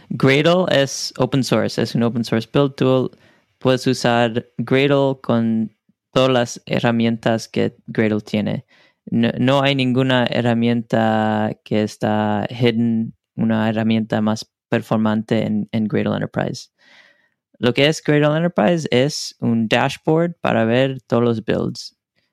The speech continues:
ah, puedes ver, am, en todos los C I builds, todos los builds locales, ah, todos los builds de Android Studio, todos los builds de Command Line.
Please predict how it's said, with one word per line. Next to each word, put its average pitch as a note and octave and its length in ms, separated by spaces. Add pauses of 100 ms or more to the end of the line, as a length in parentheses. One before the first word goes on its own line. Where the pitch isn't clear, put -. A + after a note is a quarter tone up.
(200)
ah, A2 360
puedes A#2 260
ver, A#2 440 (720)
am, G#2+ 680
en A2 280 (140)
todos G#2 180
los G#2+ 100
C - 140
I C3+ 160
builds, A#2+ 480
todos G#2+ 220
los G#2 420
builds A2 240
locales, C3+ 840 (680)
ah, G#2 300
todos G#2 180
los - 100
builds A2+ 280
de G2+ 380
Android G#2+ 300
Studio, B2+ 520
todos - 160
los G#2+ 160
builds G#2+ 220
de G#2+ 200
Command B2+ 360
Line. A#2+ 240